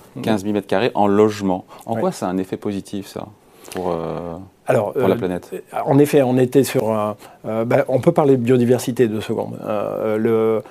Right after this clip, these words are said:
Speaker 1: euh, si je prends juste cet exemple sur ce projet-là, euh, on était sur le, l'ancien siège régional, euh, de I B M à Bordeaux,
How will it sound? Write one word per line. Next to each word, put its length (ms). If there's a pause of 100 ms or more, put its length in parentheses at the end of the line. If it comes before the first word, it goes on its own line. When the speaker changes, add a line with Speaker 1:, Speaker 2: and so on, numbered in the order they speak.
(240)
Speaker 1:
euh, 240
si 220
je 100
prends 180
juste 220
cet 160
exemple 340
sur 180
ce 100
projet-là, 560 (320)
euh, 60
on 180
était 280
sur 280
le, 260
l'ancien 480
siège 320
régional, 720
euh, 720
de 440
I 120
B 60
M 240
à 60
Bordeaux, 280